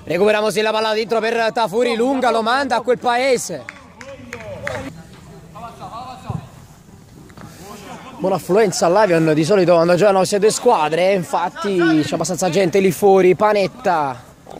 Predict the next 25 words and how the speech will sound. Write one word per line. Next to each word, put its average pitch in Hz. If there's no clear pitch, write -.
vediamo 190
chi 190
serve, 160
va 170
da 185
Tafuri, 175
un 151
po' 208
lungo 190
ma 170
ci 156
arriva. 139
Interviene 170
Ferraiolo, 180
rimessa 180
River. 160
Con 185
le 185
mani 214
di 220
Tafuri, 233
gioca 240
lungo, 302
salta 208
Ferraiolo. 185